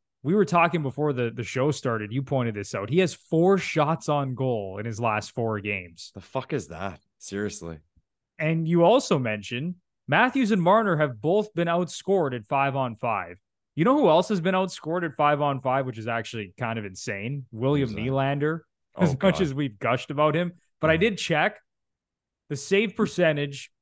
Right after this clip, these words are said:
Speaker 1: for the Leafs when he's on the ice is, like, eight eighty-eight.
Speaker 2: Okay.
Speaker 1: I'll get the exact number here.
Speaker 2: You would look
Speaker 1: Nylander
Speaker 2: this
Speaker 1: on the
Speaker 2: up.
Speaker 1: ice, five on five. Sorry. The Leafs save percentage is eight eighty-four.
Speaker 2: Okay.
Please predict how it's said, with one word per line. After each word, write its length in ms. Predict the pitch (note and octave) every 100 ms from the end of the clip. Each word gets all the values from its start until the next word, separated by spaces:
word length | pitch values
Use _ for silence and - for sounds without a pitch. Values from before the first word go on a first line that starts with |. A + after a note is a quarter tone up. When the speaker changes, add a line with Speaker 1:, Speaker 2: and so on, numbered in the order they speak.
| _ _ -
Speaker 1:
for 80 |
the 100 | D3
Leafs 320 | C#3+ D#3+ C#3+ C#3+
when 120 | C3+
he's 180 | C#3+ C#3+
on 180 | C#3+
the 120 | B2+ A#2
ice 260 | C#3 C#3
is, 100 | A#2+
like, 200 | B2 A2 -
eight 240 | C3 C3+
eighty-eight. 680 | B2+ A#2+ G#2+ G2 F2 E2+ - _ _ _ _ -
Speaker 2:
Okay. 380 | F2 - E2+ D#2 -
Speaker 1:
I'll 140 | C3 C#3
get 140 | E3+
the 120 | F3
exact 440 | C#3 A2+ B2+ B2 B2+
number 240 | A#2+ A2+
here. 280 | G#2+ G2 F2 _ - - _ -
Speaker 2:
You 200 | C3 F3
would 40 |
look 160 | G3 G#3 F#3+
Speaker 1:
Nylander 160 | G3+
Speaker 2:
this 120 | F#3 D#3
Speaker 1:
on 180 | F3+
the 140 | - E3+
Speaker 2:
up. 60 |
Speaker 1:
ice, 120 | E3+ -
five 260 | D3+ D3+
on 160 | D3+ C#3+
five. 260 | D3 C#3+ -
Sorry. 460 | D#3+ C#3 G#2 G2+ _ _ _ _ -
The 60 |
Leafs 260 | D#3 G#3 D#3+
save 300 | E3 E3+ F3
percentage 500 | F#3 - F#3+ F#3+ C3
is 160 | A2+ - _ -
eight 280 | F#3+ G#3+ -
eighty-four. 800 | E3 E3+ D#3 - C3+ A#2 F2 F2 _ _ _ -
Speaker 2:
Okay. 400 | E2 E2 D#2